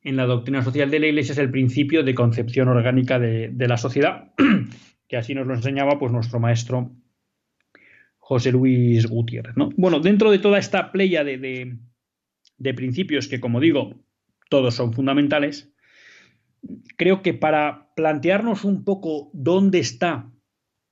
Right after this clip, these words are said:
la respuesta que debemos dar como sociedad, anclados en los principios de la doctrina social de la Iglesia a esta crisis, hay dos que deberíamos tener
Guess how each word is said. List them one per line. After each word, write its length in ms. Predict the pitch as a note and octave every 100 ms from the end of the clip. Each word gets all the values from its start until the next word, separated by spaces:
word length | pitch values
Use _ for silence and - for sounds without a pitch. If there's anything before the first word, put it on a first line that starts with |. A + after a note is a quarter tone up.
| _ _ _ _ _ _ _ _ _ _ -
la 180 | C#3 C3
respuesta 720 | B2+ - F3+ F3+ - C3 C3+
que 80 |
debemos 400 | B2+ C3 D#3+ C#3
dar 240 | C#3+ D#3+ B2+
como 220 | C3 A#2+
sociedad, 580 | A#2+ A#2 C3 D#3 B2+ - - _ _ _ -
anclados 560 | D3 B2+ G3 G3+ D#3+
en 100 | D3
los 140 | C#3+ -
principios 480 | C#3+ C3 F#3+ F3+ C#3
de 100 | C3+
la 80 |
doctrina 320 | B2+ A#2 D3 C#3+
social 320 | D3 D#3+ D3
de 100 | D3+
la 100 | D3
Iglesia 480 | D3+ E3+ C#3+ A#2+ -
a 100 | C3+
esta 260 | A#2+ C#3 -
crisis, 440 | F3 E3+ F#3 - _ _ _ _ _
hay 180 | G3 G3+
dos 260 | G3+ G3+ -
que 120 | D#3+
deberíamos 540 | D3+ D3 D#3 D#3+ D3
tener 400 | - D3 D#3 -